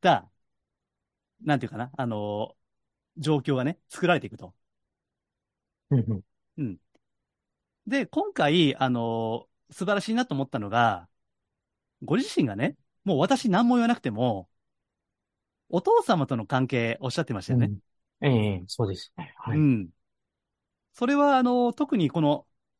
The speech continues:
Speaker 1: 今回の痛みとは全く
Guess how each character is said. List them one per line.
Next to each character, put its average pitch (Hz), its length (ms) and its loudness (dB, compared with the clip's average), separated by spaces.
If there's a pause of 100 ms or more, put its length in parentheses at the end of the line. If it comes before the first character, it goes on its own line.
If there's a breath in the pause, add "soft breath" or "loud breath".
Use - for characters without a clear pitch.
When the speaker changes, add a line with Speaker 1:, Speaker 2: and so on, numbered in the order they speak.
(1200)
Speaker 1:
今 277 180 2
回 185 120 0
の 143 60 0
痛 143 200 -2
み 185 80 0
と 170 100 0
は 117 240 0 (280)
全 165 160 0 (180)
く 233 320 -2